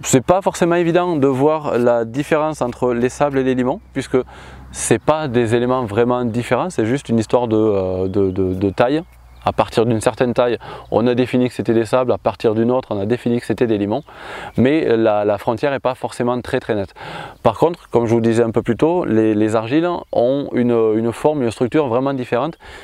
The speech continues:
qui fait que la couleur va être différente, le, le, la façon de se déposer va être différente, et donc entre les limons et les argiles, on voit une différence en général qui est plus nette. Bon, l'idée c'est pas d'être, euh, au pourcent près, euh, l'idée c'est d'avoir plus ou moins une idée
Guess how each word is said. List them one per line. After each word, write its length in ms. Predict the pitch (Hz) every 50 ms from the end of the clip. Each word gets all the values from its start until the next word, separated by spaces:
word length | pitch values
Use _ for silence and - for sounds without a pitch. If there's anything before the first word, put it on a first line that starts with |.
| - -
qui 120 | - 139 113
fait 160 | - 139 147
que 100 | - 151
la 240 | 139 127 123 110 107
couleur 320 | - - 143 139 143 139
va 80 | 131 113
être 80 | 113
différente, 480 | 110 110 - - 117 123 139 151 151 -
le, 160 | 131 117 110
le, 300 | 110 110 104 101 101 98 95 - - - - - _
la 100 | - 104
façon 280 | - 139 135 - 156 151
de 60 | 147
se 80 | - 127
déposer 400 | 120 123 - 131 131 123 135 139
va 100 | 127 113
être 60 | 107
différente, 360 | 110 104 - 120 127 151 147
et 60 | 139
donc 200 | 117 127 139 156 - - - - - - -
entre 260 | 135 147 143 - 160
les 140 | 143 139 135
limons 260 | 135 139 139 135 131
et 40 | 123
les 120 | 120 113 117
argiles, 300 | 110 110 131 147 151 -
on 160 | - 113 113 104 113
voit 240 | 127 131 131 127 120 - -
une 220 | 117 113 113 110
différence 480 | 107 107 - - 113 113 127 123 - - -
en 140 | - 117 113
général 400 | 110 113 110 110 107 113 117 117
qui 100 | - 117
est 40 | 98
plus 160 | - - 107
nette. 220 | 95 - - - - - - - - - - - - - - - - - -
Bon, 140 | 107 101 - -
l'idée 240 | 123 135 139 160 175
c'est 160 | 156 - 143
pas 160 | - 147 139
d'être, 300 | 139 135 147 147 - -
euh, 100 | 123 110
au 240 | 110 - - 131 127
pourcent 480 | 117 - 143 135 - - 139 123 123 110
près, 380 | - - - 135 156 190 208 -
euh, 300 | - 110 110 110 107 107
l'idée 260 | 107 110 107 123 151
c'est 160 | 156 - 120
d'avoir 240 | 113 113 120 120 -
plus 260 | _ - 147 147 135
ou 40 | 131
moins 200 | 131 131 139 135
une 160 | - 123 123
idée 300 | 123 117 110 110 123 127